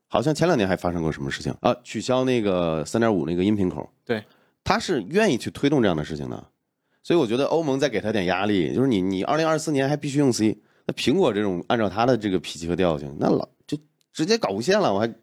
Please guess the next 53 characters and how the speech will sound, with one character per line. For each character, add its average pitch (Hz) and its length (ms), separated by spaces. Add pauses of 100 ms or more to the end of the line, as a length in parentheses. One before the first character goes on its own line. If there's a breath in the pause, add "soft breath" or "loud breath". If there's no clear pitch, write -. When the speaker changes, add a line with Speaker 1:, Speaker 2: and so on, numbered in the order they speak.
(380)
Speaker 1:
我 - 140
还 113 60
听 117 180
你 92 120
的。 - 200
Speaker 2:
所 151 140
以 - 20
我 160 60
们 123 160
看 151 160
到 139 80
网 110 180
上 127 140
一 127 40
些 131 120
爆 139 200
料 123 160
说， 131 200
二 147 140
零 120 120
二 135 120
三 139 240
年 110 200
的 113 180
iPhone 127 380
要 135 100
用 135 200
Type 156 160
C， 151 220
其 160 160
实 156 80
它 208 100
只 170 160
是 123 140
可 - 160
能 120 160 (160)
只 - 100
是 113 60
在 156 120
测 156 240
试 151 140
一 139 60
个 147 80
原 123 160
型 127 160
机 139 160
而 131 100
已 139 80
了。 - 220
Speaker 1:
对， 107 240
不 214 180
管 120 220
是 101 120